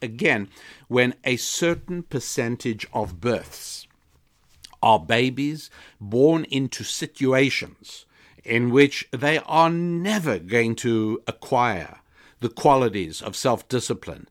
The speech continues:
self-restraint, self-regulation, not gonna happen, we then have a very real problem brewing there. And sure enough, one of the fundamental distinctions between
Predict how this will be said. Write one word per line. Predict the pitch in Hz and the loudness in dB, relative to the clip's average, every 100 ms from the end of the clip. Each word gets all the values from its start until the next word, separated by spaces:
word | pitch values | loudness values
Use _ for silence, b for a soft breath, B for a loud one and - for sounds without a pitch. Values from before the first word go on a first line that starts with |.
| b b | b b
self-restraint, | - - 120 - 113 - - 113 87 - - - | -6 0 0 0 -4 -2 -2 -2 -2 -8 -18 -8
self-regulation, | - 139 117 120 110 107 110 107 101 - - - | 0 2 2 0 0 0 0 0 -4 -10 -14 0
not | 131 - - | 2 2 2
gonna | 131 113 | 0 0
happen, | 101 135 - 139 202 _ - | 0 0 -2 -6 -6 _ -10
we | 120 139 151 | -2 0 0
then | 139 107 107 123 | -4 -4 -2 -4
have | 101 98 92 92 92 - - | -6 -8 -8 -6 -8 -14 -12
a | 104 101 98 | -6 -4 -4
very | 85 85 87 123 123 95 87 85 82 _ | -6 -12 -2 2 4 2 -4 -8 -10 _
real | 85 90 104 117 113 107 107 - - | -14 -6 0 2 2 0 -2 -6 -20
problem | - - 110 92 90 90 85 | -12 -4 -2 -2 -4 -8 -8
brewing | 95 95 87 85 | -6 -6 -6 -10
there. | 82 80 - - - _ | -12 -14 -18 -20 -20 _
And | - 135 113 | -2 0 0
sure | - 123 104 | 0 -2 0
enough, | 104 185 170 - - B B B | 0 0 0 -4 -20 B B B
one | 101 113 123 | 4 6 6
of | 117 107 104 87 | 4 2 0 -2
the | 101 95 95 95 90 | 0 0 0 -2 -6
fundamental | - 104 98 98 123 113 | -2 -2 0 0 0 -2
distinctions | 85 98 - 139 143 98 78 78 | -4 -6 -2 0 0 -4 -8 -10
between | 92 - 135 123 110 85 | -12 -4 2 2 2 -4